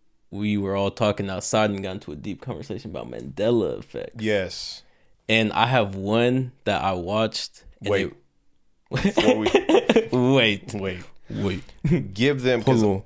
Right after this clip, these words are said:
Speaker 1: on.
Speaker 2: on the way over here, I saw you doing some digging.
Speaker 1: Yeah, yeah, yeah,
Speaker 2: And
Speaker 1: yeah.
Speaker 2: you've done some education.
Speaker 1: I have, I'm educated.
Speaker 2: So go on ahead and give it all, give all the game to them so that we understand what we're talking about before we jump into it.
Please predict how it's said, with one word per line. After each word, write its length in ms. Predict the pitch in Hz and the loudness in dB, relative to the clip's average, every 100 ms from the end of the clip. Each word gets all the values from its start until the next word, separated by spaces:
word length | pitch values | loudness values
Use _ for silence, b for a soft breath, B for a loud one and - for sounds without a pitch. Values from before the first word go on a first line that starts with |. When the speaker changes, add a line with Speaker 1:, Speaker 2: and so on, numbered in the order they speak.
| - | -2
Speaker 1:
on. 80 | - | 0
Speaker 2:
on 60 | 117 | 2
the 60 | 110 | 2
way 200 | 113 113 | 2 4
over 220 | 113 104 | 2 0
here, 260 | 101 101 | -2 0
I 80 | 95 | -2
saw 240 | 95 113 107 | -2 0 0
you 180 | 98 | 0
doing 380 | 92 92 101 98 | -8 -8 -6 -6
some 200 | - 95 85 98 | -8 -10 -12 -2
digging. 400 | 104 92 87 85 | -2 -2 -6 -2
Speaker 1:
Yeah, 160 | 117 113 | 2 4
yeah, 40 | |
yeah, 480 | 110 107 101 98 98 | 4 4 2 2 2
Speaker 2:
And 260 | 95 92 90 | 0 -2 -4
Speaker 1:
yeah. 40 | |
Speaker 2:
you've 140 | 98 90 | -4 -2
done 220 | 110 113 | -2 -2
some 240 | - 107 | -4 0
education. 880 | 107 98 92 107 107 101 101 95 92 - | 0 -2 -2 0 0 -2 -6 -6 -8 -10
Speaker 1:
I 160 | 101 98 | -4 0
have, 180 | 104 98 | 0 0
I'm 220 | 101 101 101 | -2 0 0
educated. 600 | 98 95 - 87 85 90 | 0 -4 -6 -8 -8 -6
Speaker 2:
So 160 | 104 | -6
go 140 | 95 107 | 0 0
on 140 | 117 | 2
ahead 300 | 120 120 117 | 2 2 2
and 160 | 104 92 | -2 -2
give 220 | 107 107 | -2 0
it 80 | 101 | 2
all, 500 | 101 104 104 104 - 95 | 4 4 2 0 -4 -12
give 220 | 113 110 | -2 -2
all 260 | - 104 113 | 2 2 2
the 80 | 113 | 2
game 340 | 107 113 110 | 0 0 0
to 120 | 107 104 | -4 -4
them 240 | 101 95 | -2 -4
so 160 | - 95 | -6 -6
that 160 | 98 | -4
we 160 | 95 101 | 4 6
understand 600 | 98 95 - 101 98 92 | 6 2 0 -2 -2 -2
what 100 | 92 | -6
we're 120 | 92 | -6
talking 300 | - 98 92 | -2 -2 -2
about 220 | 87 90 | -8 -8
before 280 | 90 - 101 | -8 -6 -4
we 80 | 92 | -4
jump 260 | 87 92 85 | -6 -8 -6
into 300 | 90 - | -8 -8
it. 80 | 80 | -8